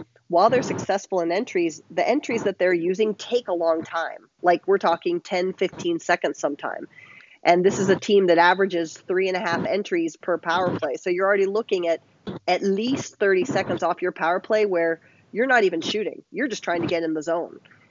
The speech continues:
And, you know, that, that to me feels disruptive as well. You've either gotta get in that zone and stay there,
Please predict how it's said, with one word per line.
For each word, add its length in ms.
And, 560
you 120
know, 100
that, 340
that 280
to 120
me 340
feels 720
disruptive 560
as 140
well. 180
You've 200
either 180
gotta 220
get 240
in 80
that 240
zone 160
and 140
stay 280
there, 320